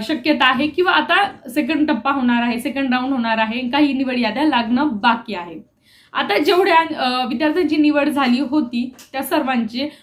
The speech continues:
डॉक्युमेंट व्हेरिफिकेशन जवळजवळ सर्व जिल्हा परिषदांमध्ये पूर्ण झालेले आहेत आणि आता सध्या समुपदेशनाची प्रक्रिया सुरू आहे. काही ठिकाणी समुपदेशन होऊन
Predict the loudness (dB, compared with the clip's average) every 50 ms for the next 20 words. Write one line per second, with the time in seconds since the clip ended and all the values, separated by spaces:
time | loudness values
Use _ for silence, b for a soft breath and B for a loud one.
0 | B B B -2 -2 -2 -2 -2 -4 -4 -2 0 2 2 2 0 0 -4 -4 -4
1 | -4 -4 -4 -4 -4 -2 0 2 2 4 4 2 2 0 -2 -4 -4 -4 -6 -6
2 | -4 -2 0 0 0 2 2 4 4 4 2 0 -2 -2 -4 -4 -4 -4 -4 -2
3 | -2 -2 -4 -4 -4 -6 -6 -6 -4 0 0 0 2 0 0 2 2 2 2 2
4 | 0 -2 -2 -2 -2 0 0 0 -2 -4 -10 -12 -14 b b b b b b -4
5 | -2 -2 -2 0 2 2 2 2 2 0 0 0 0 -2 -2 0 0 0 0 -2
6 | -4 -6 _ _ _ -10 -8 -4 -4 -2 0 0 0 0 0 0 0 0 0 0
7 | 0 -2 -4 -2 -2 -2 -2 -2 -2 -2 -2 -2 -4 -6 -6 -6 -4 -2 -2 -4
8 | -4 -6 -10 -14 -16 -18 _ _ _ b b b b b b 0 2 2 2 2
9 | 0 0 0 0 0 0 -2 -2 -2 -2 0 0 0 -2 -2 0 0 0 -2 -4
10 | -4 -4 -6 -4 -2 -2 -2 -2 -2 -4 -8